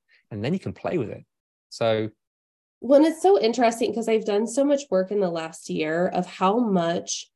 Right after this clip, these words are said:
Speaker 2: what we do, how we see things, it's all a mirror.
Speaker 1: Yeah.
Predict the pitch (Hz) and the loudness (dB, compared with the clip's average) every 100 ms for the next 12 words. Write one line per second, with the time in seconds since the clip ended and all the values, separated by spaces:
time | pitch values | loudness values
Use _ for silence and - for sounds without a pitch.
0 | - 196 190 190 180 170 190 202 208 202 | 2 6 6 6 0 -2 -4 -2 2 6
1 | 190 185 185 175 170 170 - 185 185 180 | 6 4 0 -2 -2 -4 -4 -4 0 0
2 | 175 175 185 202 202 185 147 147 151 156 | 0 0 0 2 2 0 -2 -6 -6 -6
3 | 208 - _ _ _ - 147 | -8 -12 _ _ _ -8 -6